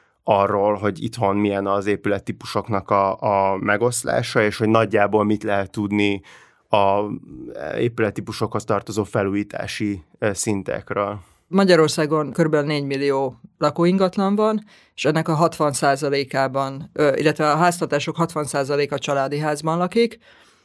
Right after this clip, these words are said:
Speaker 2: a maradék negyven százalék meg körülbelül fele-fele arányban oszlik meg a lakótelepi panelépületek, illetve a más típusú téglatársas házak között. Felújítottsági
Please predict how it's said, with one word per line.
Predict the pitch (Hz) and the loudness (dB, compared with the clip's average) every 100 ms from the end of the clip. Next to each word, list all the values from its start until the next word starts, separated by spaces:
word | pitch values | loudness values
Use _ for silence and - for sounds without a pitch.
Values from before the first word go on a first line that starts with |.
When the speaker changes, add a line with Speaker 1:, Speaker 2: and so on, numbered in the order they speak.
| - | 0
Speaker 2:
a | 151 | 4
maradék | 160 147 147 147 - | 4 4 4 2 2
negyven | 160 156 151 | 4 6 4
százalék | 127 139 139 147 139 | 4 2 2 0 -2
meg | 135 | -2
körülbelül | 156 139 135 | -2 0 0
fele-fele | 156 139 131 139 135 | 0 -2 0 -2 0
arányban | 135 131 131 127 131 127 | 0 0 0 -2 -4 -4
oszlik | 135 135 - 131 | -6 -6 -6 -6
meg | 135 131 | -4 -2
a | 127 | 0
lakótelepi | 151 151 - 135 127 135 131 | 0 -2 -4 -4 -4 -4 -4
panelépületek, | 151 143 139 131 139 127 123 127 120 | -2 0 0 -2 -4 -8 -6 -8 -6
illetve | 135 123 - 123 | -6 -6 -6 -2
a | 123 131 127 | -2 -2 -2
más | 139 131 | -2 -2
típusú | 160 143 135 135 | -6 -8 -8 -6
téglatársas | 139 135 127 131 127 139 - | -4 -4 -4 -2 -2 -2 -4
házak | 135 123 139 - - | -4 -4 -6 -6 -14
között. | - 156 208 226 - - - - _ | -4 0 4 2 0 -20 -20 -20 _
Felújítottsági | - 220 220 185 170 151 165 143 143 139 | 2 6 8 6 4 2 2 0 -2 -6